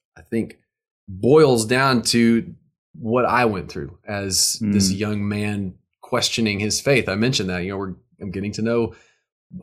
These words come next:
Speaker 1: who I am, and so I'm asking good questions and having doubts, but I don't have any place to point that. I don't have a, I don't have an avenue to ask questions, and so I just kind of hid. This is before there was all the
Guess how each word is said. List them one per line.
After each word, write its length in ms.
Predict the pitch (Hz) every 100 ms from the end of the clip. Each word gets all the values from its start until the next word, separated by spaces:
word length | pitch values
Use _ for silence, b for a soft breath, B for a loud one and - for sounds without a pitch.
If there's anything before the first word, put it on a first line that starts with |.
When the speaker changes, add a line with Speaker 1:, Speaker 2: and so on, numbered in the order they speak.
| -
Speaker 1:
who 160 | 127
I 140 | 135 165
am, 260 | 165 87 -
and 100 | 110
so 380 | - 113 110 -
I'm 180 | 104 104
asking 440 | 101 113 113 98
good 180 | 98 120
questions 480 | - 110 107 110 95
and 100 | 90
having 280 | 104 101 90
doubts, 360 | 104 107 101
but 180 | - 98
I 100 | 104
don't 260 | 113 107 -
have 220 | 113 110
any 300 | 104 92 - b b _
place 200 | 175 143
to 60 | -
point 340 | - 151 156 98
that. 220 | 87 82
I 60 |
don't 160 | 104 110
have 180 | 117 107
a, 200 | 98 85 - _ _ -
I 40 |
don't 120 | 104
have 100 | 107
an 60 | 101
avenue 500 | 107 120 120 110 107
to 100 | 101
ask 380 | 104 104 - -
questions, 580 | - 98 - 101 98 82
and 140 | 80 b b b -
so 140 | 95
I 60 | 98
just 160 | 101
kind 200 | 123 113
of 180 | 98 - _ _ _ _ _ -
hid. 380 | 185 139 92 - _ _ _ -
This 180 | 107 117
is 140 | 113
before 880 | 101 101 110 - 123 120 117 107 - -
there 180 | 113 107
was 120 | 104
all 220 | 107 107
the 240 | 101 90